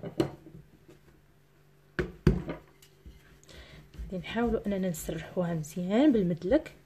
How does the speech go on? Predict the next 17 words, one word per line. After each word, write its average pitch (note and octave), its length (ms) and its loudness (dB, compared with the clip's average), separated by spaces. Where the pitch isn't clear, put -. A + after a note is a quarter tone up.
المهم A3+ 260 0
بالنسبه G#3 380 4
للبنات F#3 320 2
اللي G#3 100 -4
ما A3+ 80 4
كتنجحش G#3+ 560 0
معاهم F3+ 360 0
العجين F#3 380 4
المورق G#3+ 640 4
يشريوها، A3+ 680 8
راه A#3+ 60 6
الثمن G3+ 400 0
ديالها G3+ 320 0
جد A#3+ 340 4
جد B3+ 260 -2
جد A3 260 -2
مناسب. G#3 600 2